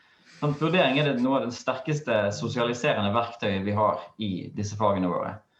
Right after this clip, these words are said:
Ehm, og, og vi kan bruke det på forskjellige måter, og det å skaffe til veie skikkelig forskningsbasert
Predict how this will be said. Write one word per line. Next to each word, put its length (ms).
Ehm, 480
og, 300
og 200
vi 120
kan 120
bruke 320
det 120
på 140
forskjellige 440
måter, 420
og 160
det 160
å 240
skaffe 320
til 120
veie 400
skikkelig 800
forskningsbasert 1200